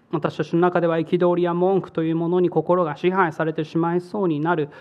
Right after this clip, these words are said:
そんな場面にだって出くわしたりすることだってあったりもします。感謝するということにおいても難しさを私たち覚えることがあるわけです。でもだからこそ、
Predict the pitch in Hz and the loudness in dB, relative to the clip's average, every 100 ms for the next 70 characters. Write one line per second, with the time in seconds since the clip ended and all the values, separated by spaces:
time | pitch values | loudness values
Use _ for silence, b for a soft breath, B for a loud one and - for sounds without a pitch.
0 | B B - 156 151 147 160 196 175 151 | B B -4 -2 -2 0 2 2 0 -2
1 | 147 175 180 - 147 147 170 165 170 180 | -2 -2 -2 -4 -4 -2 -2 -2 -4 -6
2 | 160 - 160 156 - 160 160 190 185 160 | -6 -6 -6 -6 -8 -6 -2 -2 -2 -6
3 | 147 B B - 185 185 _ 196 156 135 | -6 B B -4 -4 -4 _ 0 0 -4
4 | 135 135 - - - _ _ _ _ _ | -6 -10 -10 -16 -20 _ _ _ _ _
5 | _ _ _ _ _ _ _ _ _ - | _ _ _ _ _ _ _ _ _ -2
6 | 226 220 220 196 220 262 262 202 208 208 | 0 0 -2 -2 0 -2 0 0 0 0
7 | 202 208 208 196 196 180 180 208 226 - | 0 0 -2 0 2 2 0 -2 -2 -2
8 | 208 190 214 - 190 185 185 214 185 180 | -4 -2 -4 -4 -2 0 0 0 -2 -2
9 | 185 175 196 202 180 151 151 151 - 196 | -2 -2 -2 0 -2 -2 -4 -6 -2 0
10 | 180 170 233 240 240 220 202 - 196 - | 0 2 -2 0 -2 0 -4 -4 -6 0
11 | 247 196 | 2 4